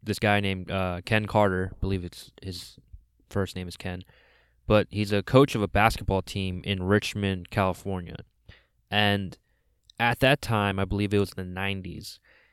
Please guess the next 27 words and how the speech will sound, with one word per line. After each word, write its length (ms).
Richmond 460
was 140
a 60
very 400
rough 420
area. 420
You 100
know, 120
it's 120
one 140
of 60
those, 260
like, 140
classic 460
kinda, 200
like, 160
hood 420
areas. 680
And, 500
um, 240
essentially 520
what 160
it 120
is, 280
is 280
Coach 220
Carter 480